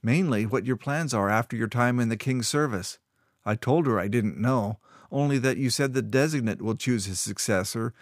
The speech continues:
based on who he feels has the greatest potential to keep the designation strong." "Arr!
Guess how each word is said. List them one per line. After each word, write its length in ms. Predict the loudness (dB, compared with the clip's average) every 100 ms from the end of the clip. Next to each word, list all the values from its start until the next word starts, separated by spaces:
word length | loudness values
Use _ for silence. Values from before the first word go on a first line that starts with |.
| -20 _
based 260 | 0 2 2
on 140 | 2
who 160 | 4 2
he 80 | 2
feels 360 | 0 0 2
has 180 | 0 0
the 60 | 0
greatest 420 | 0 0 -2 -6
potential 500 | -6 -2 -2 -2 -6
to 140 | -4
keep 220 | 0 0 0
the 100 | 0
designation 720 | 2 2 0 0 0 -2 -4
strong." 500 | -4 -2 0 -2 -8 _ _ _ _ _ _ _ _
"Arr! 760 | 0 2 4 4 2 2 -2